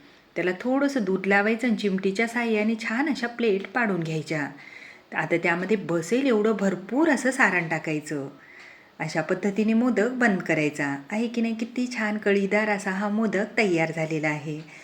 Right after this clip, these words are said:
अशाच पद्धतीने सगळे मोदक हे बनवायला घ्यायचे. आता तुम्ही लहान मोठे हवे त्या आकाराचे मोदक बनवू शकता.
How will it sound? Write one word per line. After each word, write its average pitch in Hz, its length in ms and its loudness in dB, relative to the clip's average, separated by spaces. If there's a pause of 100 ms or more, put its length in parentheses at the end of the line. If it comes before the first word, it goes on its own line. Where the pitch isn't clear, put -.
(280)
अशाच 170 340 -2
पद्धतीने 214 500 2
सगळे 285 400 0
मोदक 196 360 4
हे 269 60 0
बनवायला 185 460 2
घ्यायचे. 160 380 -2
आता 190 280 -2
तुम्ही 233 280 2
लहान 220 440 0
मोठे 226 320 2
हवे 190 280 0
त्या 262 160 2
आकाराचे 214 420 0
मोदक 226 340 2
बनवू 233 340 0
शकता. 151 500 -6